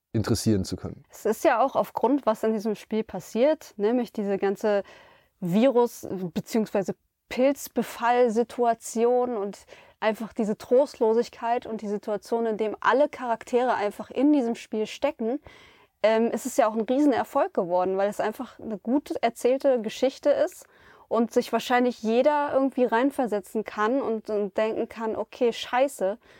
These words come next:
Speaker 2: mir würde es wahrscheinlich genauso gehen. Ich wäre genauso verzweifelt, ich würde genauso versuchen, irgendwie zu überleben, mein Geld irgendwo herzukriegen oder meine Essenswertmarken oder sonstiges.“ Ähm,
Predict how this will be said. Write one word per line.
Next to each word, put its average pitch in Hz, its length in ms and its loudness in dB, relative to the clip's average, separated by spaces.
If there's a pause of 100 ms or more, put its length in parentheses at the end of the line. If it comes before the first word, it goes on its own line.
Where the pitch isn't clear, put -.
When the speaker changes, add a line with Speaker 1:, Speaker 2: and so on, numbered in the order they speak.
(340)
Speaker 2:
mir 262 260 4
würde 277 180 4
es - 120 -6
wahrscheinlich 240 380 -4
genauso 247 480 2
gehen. 180 200 -2
Ich - 140 -4
wäre 226 120 2
genauso 262 400 2
verzweifelt, 240 720 0
ich - 140 -12
würde 208 200 -2
genauso 269 400 2
versuchen, 247 480 0
irgendwie 247 560 -2 (320)
zu - 160 0
überleben, 233 520 4
mein 240 160 2
Geld 202 240 2
irgendwo 214 260 0
herzukriegen 214 560 -2
oder 220 180 0
meine 226 300 2
Essenswertmarken 214 1080 -2
oder 220 200 0
sonstiges.“ 208 640 -4 (480)
Ähm, 220 400 2